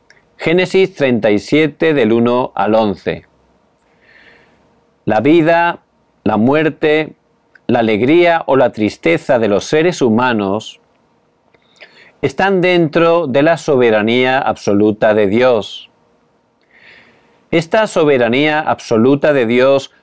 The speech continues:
nunca cambia. José supo que la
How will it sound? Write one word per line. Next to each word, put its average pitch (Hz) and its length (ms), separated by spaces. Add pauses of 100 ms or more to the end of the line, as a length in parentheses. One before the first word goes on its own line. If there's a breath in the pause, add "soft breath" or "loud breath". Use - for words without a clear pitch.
(160 soft breath)
nunca 185 720
cambia. 90 680 (1160)
José 165 720 (500 loud breath)
supo 180 600
que 156 120
la 151 340